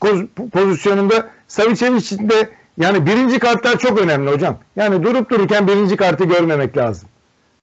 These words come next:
Siz itirazdan veya herhangi bir agresif hareketten oyun içinde olmayan bir kart gördüğünüz zaman, e, ikinci karta bir ortam oluşturmuş oluyorsunuz. İkinci kartta da ben hakemi haklı buluyorum. Çünkü orada hocam şimdi,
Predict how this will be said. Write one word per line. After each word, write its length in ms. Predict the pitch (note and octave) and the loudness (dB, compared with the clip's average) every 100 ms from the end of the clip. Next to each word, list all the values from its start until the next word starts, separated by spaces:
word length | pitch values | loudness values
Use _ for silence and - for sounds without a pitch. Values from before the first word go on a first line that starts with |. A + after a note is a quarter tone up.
| _ _ | _ _
Siz 260 | - A3+ | -4 -2
itirazdan 920 | C4+ A#3 A3+ A#3+ A#3+ F3+ F#3 F3 A3+ E3+ | 0 0 2 2 2 2 0 0 -2 0
veya 440 | G3+ G#3+ G#3 - _ | 2 2 0 -4 _
herhangi 480 | - G#3+ A#3 A3+ G3+ | -2 0 2 2 2
bir 280 | F#3+ G3+ A#3 | 2 2 2
agresif 380 | F#3+ G#3 G3 A#3 | 2 0 0 0
hareketten 600 | G#3 F3 F#3 G#3 G3+ G#3+ - _ - | 0 0 0 0 -2 -2 -8 _ -2
oyun 260 | F3+ A3+ | 0 2
içinde 600 | A#3 D3+ G3+ G3+ G3 G3+ | 0 0 0 0 2 0
olmayan 500 | A3 G#3+ G#3+ G#3 G3 | 0 0 2 2 0
bir 100 | F#3 | 0
kart 260 | - F#3+ F3 | 0 -2 0
gördüğünüz 420 | G3+ G3+ A#3+ A#3 | 0 0 0 0
zaman, 300 | F3+ D#3+ G3+ - _ - | 0 0 -2 -4 _ -6
e, 120 | G#3+ | -4
ikinci 320 | A#3 B3 A#3+ | 0 0 0
karta 440 | A#3 A3 F3+ G#3+ F#3 | 2 0 2 0 2
bir 200 | G3+ G#3 - _ - G#4 A#4 | 0 -2 -8 _ -16 -14 -4
ortam 400 | F#3+ G3 A#3+ A3+ | 0 0 2 2
oluşturmuş 580 | F#3+ E3 - F#3 F3+ F3+ | 2 0 0 0 0 0
oluyorsunuz. 540 | D3+ C3+ A2+ F3+ G#3 - - - A3 | 0 0 -2 -2 -4 -8 -10 -2 0
İkinci 280 | A#3 B3 | 2 0
kartta 380 | B3 A3+ G#3+ B3 | 2 0 0 0
da 100 | A3 | 2
ben 100 | G#3+ | 2
hakemi 320 | A3 G3 G#3+ | 0 0 2
haklı 340 | G#3+ G3 G#3+ A3 | 2 0 0 0
buluyorum. 360 | F3+ C#3+ C#3+ F3+ | 2 2 0 -2
Çünkü 260 | G#3+ F#3+ | -2 0
orada 380 | A3 G3 A3+ G3+ - | 2 2 0 -2 -4
hocam 280 | - F#3 G#3+ | -2 0 0
şimdi, 320 | C#3+ A#3+ A#3+ | 0 0 2